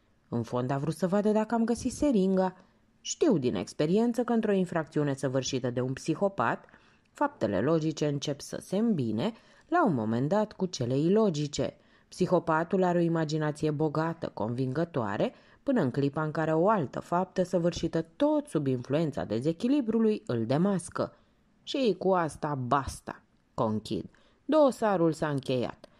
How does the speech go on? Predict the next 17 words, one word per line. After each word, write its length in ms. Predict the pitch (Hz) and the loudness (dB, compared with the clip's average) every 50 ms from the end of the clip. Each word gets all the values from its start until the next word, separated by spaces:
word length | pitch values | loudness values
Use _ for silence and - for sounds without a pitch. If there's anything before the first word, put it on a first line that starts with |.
| _ _ _ _ | _ _ _ _
Îl 240 | 185 202 226 240 | 2 4 4 4
închei 360 | 247 262 262 254 - 160 147 147 | 4 2 2 2 2 0 2 2
încă 200 | 147 143 - 151 | 0 0 0 0
în 120 | 151 151 | 0 2
dimineața 520 | 143 147 151 170 170 151 127 113 - - | 0 0 0 0 0 0 -2 -2 -2 -2
asta, 220 | 180 175 - - 175 | -2 -2 0 -2 -2
după 240 | 170 170 170 185 185 | -2 0 0 0 0
ce 140 | - 202 | 0 0
voi 180 | 190 175 190 190 | 2 2 2 2
mai 200 | 190 196 196 190 | 2 2 0 0
culege 380 | 190 - 240 214 151 123 120 123 | 0 -2 0 0 0 0 0 -2
câteva 380 | - - 135 151 156 151 156 | -2 -2 -2 -2 -2 -2 0
informații 580 | 127 120 120 - 135 151 185 233 233 220 - 202 | -2 -2 -2 -2 -2 0 0 0 0 0 -2 -2
despre 320 | 185 202 196 - 202 196 | -2 -2 -4 -2 -4 -4
trecutul 480 | - - 214 214 - - - - 139 135 | -2 -2 -4 -4 -2 -4 -4 -4 -2 -2
Lucreției 480 | 147 147 - 139 123 113 - - 120 | -2 -2 -2 -4 -4 -4 -2 -4 -4
Budescu. 580 | 120 127 151 165 170 147 127 - - - - - | -2 -2 0 2 2 0 0 -4 -10 -14 -14 -14